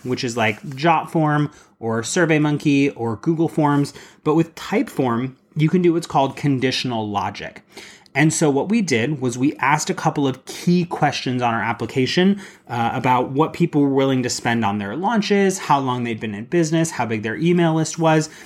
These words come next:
And we have general qualifications for the program that I know. Um, and so when people filled out applications, if they answered certain questions in a way that told us they weren't ready yet, or maybe they were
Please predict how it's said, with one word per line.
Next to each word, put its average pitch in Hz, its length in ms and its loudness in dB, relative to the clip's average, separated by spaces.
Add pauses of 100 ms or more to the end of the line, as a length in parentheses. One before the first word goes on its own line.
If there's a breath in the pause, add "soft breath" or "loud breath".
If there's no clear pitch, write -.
(300 loud breath)
And 170 220 4
we 226 140 2
have 208 400 0
general 139 580 -2
qualifications 123 920 -2
for - 100 -6
the 110 100 -6
program 127 500 -2
that 110 180 -6
I 117 260 -2
know. 202 380 4 (280 loud breath)
Um, 113 300 -2
and 151 180 2
so 165 180 2
when 151 180 2
people 190 300 2
filled 185 200 0
out 147 140 2
applications, 135 680 -2
if 135 100 -6
they 143 140 0
answered 170 420 0
certain 143 360 -2
questions 131 500 -4
in 123 80 -4
a 120 60 -4
way 120 220 0
that 113 280 -2 (380 loud breath)
told 151 260 2
us 139 100 0
they 127 120 0
weren't 127 320 -6
ready 180 220 2
yet, 170 500 2
or 117 300 -4
maybe 123 240 -4
they 117 120 -2
were 110 180 -6